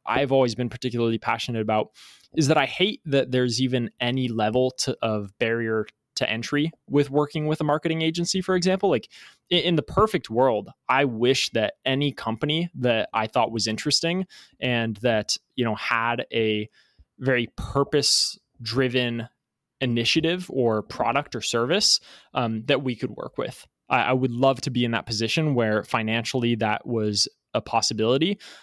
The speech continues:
But frankly, it's just, that's very difficult in the agency space just because overhead is always so high. But,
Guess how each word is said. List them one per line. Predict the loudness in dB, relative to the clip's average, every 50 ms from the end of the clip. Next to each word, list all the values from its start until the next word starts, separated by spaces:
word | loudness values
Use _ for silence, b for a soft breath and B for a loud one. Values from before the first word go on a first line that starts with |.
| B B _ _ -2
But | 0 2 2 0 0
frankly, | -2 -2 0 2 2 2 2
it's | 2 0
just, | -2 -4 -4 -6 -6 _ _ _
that's | -4 -4 -2 -6
very | -8 -2 0 0 2 2 0
difficult | 0 -2 -4 -4 -2 0 0 0 0 0
in | -2 0
the | 2 2 2
agency | 2 2 0 -2 -2 -2 -2
space | 0 2 2 2 2 2 0 -2 0 0
just | -2 0 0
because | 0 0 0 -2 0 0
overhead | 2 2 4 2 2 2 2 2 2
is | 2 0 2
always | 2 2 2 0 0 0
so | 0 0 0 0 0 0
high. | 0 0 0 0 0 0 -2 -4 -4 b b b b b b b b -14 -14 -2 2
But, | 6 6 6 6 4 2 0 -2 -2 -2